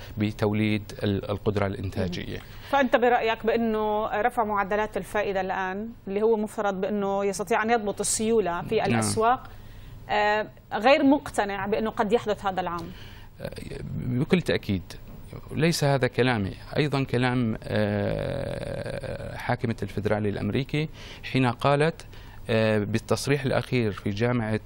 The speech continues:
Speaker 1: آه، ماساتشوستس، آه، تكلمت بكلام واضح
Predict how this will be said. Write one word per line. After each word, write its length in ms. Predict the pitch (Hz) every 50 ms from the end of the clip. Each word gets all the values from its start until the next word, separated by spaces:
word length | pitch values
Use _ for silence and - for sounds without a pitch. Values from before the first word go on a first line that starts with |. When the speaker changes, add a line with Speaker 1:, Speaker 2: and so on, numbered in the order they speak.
| - - -
Speaker 1:
آه، 720 | 104 101 101 101 101 98 98 98 98 98 98 101 101 107 - -
ماساتشوستس، 1400 | - 117 117 - - 113 - - 113 117 110 107 107 - - - - 120 120 - - 147 165 - - - - - - - - - - - - - -
آه، 540 | - - 110 110 104 107 104 - 92 95 92
تكلمت 680 | 101 - 123 - - 135 143 143 143 143 143 143 - 107
بكلام 500 | 107 - - - 120 123 127 127 120 110
واضح 540 | 113 120 127 123 113 110 - - - -